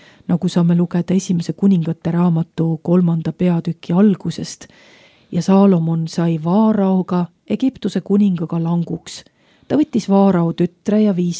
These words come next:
selle Taaveti linna, seniks kui ta oli valmis ehitanud oma koja, issanda koja ja müüri ümber Jeruusalemma.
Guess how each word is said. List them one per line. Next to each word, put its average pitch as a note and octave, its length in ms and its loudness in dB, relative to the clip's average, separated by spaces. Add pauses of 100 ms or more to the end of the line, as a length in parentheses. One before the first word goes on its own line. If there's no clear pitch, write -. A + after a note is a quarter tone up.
selle E3+ 260 -2
Taaveti E3+ 600 -2
linna, E3 460 -2 (500)
seniks F3 560 0
kui E3+ 180 -2
ta E3 160 -2
oli E3 220 -2
valmis F#3 400 0
ehitanud F3 480 -2
oma G3 200 2
koja, F3+ 420 0 (500)
issanda A3 480 -2
koja G3+ 380 2 (400)
ja A3 100 4
müüri F#3 640 2
ümber D#3+ 460 -4 (300)
Jeruusalemma. D#3 760 -2